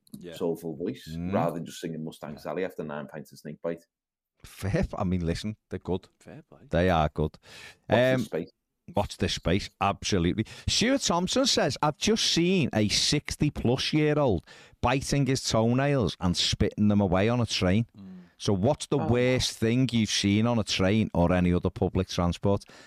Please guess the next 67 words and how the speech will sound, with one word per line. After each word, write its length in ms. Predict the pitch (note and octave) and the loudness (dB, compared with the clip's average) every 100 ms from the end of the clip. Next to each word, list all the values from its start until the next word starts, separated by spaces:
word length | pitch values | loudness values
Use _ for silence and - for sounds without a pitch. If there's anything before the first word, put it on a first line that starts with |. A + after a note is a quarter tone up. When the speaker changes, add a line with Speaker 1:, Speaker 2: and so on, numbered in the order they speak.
| - | -2
Speaker 3:
By 180 | C3 C#3 | 0 2
the 120 | A2+ | 0
way, 260 | G#2+ A#2 - | 0 0 -2
kudos 720 | - G#2 G#2+ A#2 G2+ - - - | 0 2 2 2 0 -4 -6 -4
to 200 | A#2+ A2 | 0 2
him, 140 | G#2 | 4
though, 160 | F#2 D#2+ | 4 2
for 160 | - E2 | 0 -4
his 100 | D#2+ | -2
Speaker 1:
I 40 | |
was 40 | |
Speaker 3:
flexibility. 600 | - E2 - E2+ E2 F#4 - | -4 -2 -2 0 0 0 0
Speaker 1:
gonna 180 | G#4+ | -2
say, 240 | G#4 C#4+ D#4 | -2 0 0
if 80 | F4 | 0
I 80 | F#4+ | -4
was 140 | E4+ | -6
sixty 380 | - C#4+ - B3 | -6 -8 -4 -4
plus 260 | - G3+ | -2 -4
and 80 | E4 | -4
I 60 | D4+ | -8
could 160 | G#3 | -8
shove 260 | - C4 G#3+ | -6 -6 -4
a 40 | F#3+ | -4
toe 240 | D#3 C#3 | -2 -2
in 80 | G#3 | -4
my 80 | D#4 | -4
mouth, 220 | E4+ D4+ | -6 -4
that'd 120 | C#4 | -4
be 100 | D#4+ | -4
Speaker 3:
Mm. 20 | D#4 | -4
Speaker 1:
made 260 | C4+ G3 | -2 0
up. 160 | G3+ D4+ | -2 -2
Speaker 3:
Flexible. 540 | - F#2 - A2 A2 - G#3+ | -6 -6 -6 -8 -10 -12 -8
Speaker 1:
Um, 340 | A3 A3 G#3+ | -4 -4 -6
Speaker 3:
Flexible. 520 | - F#2+ - G#2 G#2+ - | -6 -8 -6 -4 -4 -6
Speaker 1:
you 100 | - | -14
know. 180 | A#3+ E3 A#2+ | -12 -6 -2
Speaker 3:
That 140 | G#2+ | 0
is 100 | G2 | -2
disgusting, 580 | - - F#2+ F2 - F2 | -4 -6 -4 -6 -6 -4
though, 120 | E2 | -2
the 100 | D#2 | -2
rest 220 | D#2 D#2+ F2+ | -4 -4 -6
of 120 | D2+ | -6
it, 60 | |
isn't 180 | C#2 D#2+ | -6 -6
it? 60 | D#2 - - - - - - _ - - | -8 -14 -20 -20 -20 -20 -20 _ -16 -2
But 240 | C#3 B2 | 0 0
Speaker 1:
Yeah. 100 | C4 - | -4 -8
Speaker 3:
what's 280 | - C3 - | -2 -2 0
the 100 | C3 | -2
way? 220 | G2+ A2 | 0 0
I 60 | G2+ | 0
mean, 160 | A2 B2+ | -2 -4
you, 160 | G3+ - | -8 -10
you 180 | F#2 C3+ | -8 -6
literally 540 | G#2+ G#2+ A#2+ - A2 | -2 -2 -4 -8 -10
worked 340 | E2 F2 A#2 - | -4 -2 -2 -2
on 120 | D#3 | -6
transport 560 | - C#3+ C#3+ - C3+ C3+ | -2 -2 -2 -2 -2 0
for 160 | D3+ | -2
a 40 | F#2+ | 0
bit, 280 | G#2 B2 | 0 -2
Speaker 1:
Mm. 40 | E2 | -2
Speaker 3:
so 160 | - G#2+ | 0 0
what, 300 | G#2 A#2 | 2 0